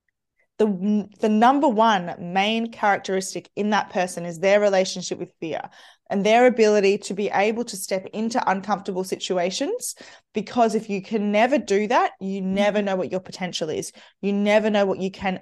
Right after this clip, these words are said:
actually achieve. If you had stuck with what felt comfortable for you and you hadn't have taken that leap of faith, you would be in the same situation that you were in prior. And which is, you know, it's scary. And I'm sure that you had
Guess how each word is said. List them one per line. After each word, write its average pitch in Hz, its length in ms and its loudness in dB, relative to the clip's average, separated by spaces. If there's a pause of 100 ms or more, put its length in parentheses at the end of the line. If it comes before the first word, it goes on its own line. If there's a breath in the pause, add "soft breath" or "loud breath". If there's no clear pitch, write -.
actually 180 580 -2
achieve. 180 400 -2
If 170 160 -8
you 226 140 0
had 233 260 0 (300 loud breath)
stuck - 320 -2
with 214 100 -6
what 208 200 -2
felt 190 180 -4
comfortable 233 480 -2
for - 120 -12
you 160 360 -8 (260 loud breath)
and 214 140 -2
you 208 60 0
hadn't 208 320 0
have 196 120 -2
taken 226 400 -2
that 226 180 0
leap 190 200 -2
of 180 120 -8
faith, 190 360 0
you 202 100 -2
would 196 180 -2
be 208 140 0
in 196 300 -6
the 185 100 -6
same 190 380 -2
situation 180 720 -6
that 170 100 -8
you 175 120 -4
were 170 120 -4
in 165 160 -10
prior. 160 500 -6 (840 loud breath)
And 254 180 4
which - 200 0
is, 330 220 2
you 302 160 0
know, 254 100 4
it's - 300 0
scary. 214 480 2
And 233 120 -2
I'm 190 100 -4
sure 202 300 -2
that 190 120 -4
you 175 220 -8
had 175 260 -4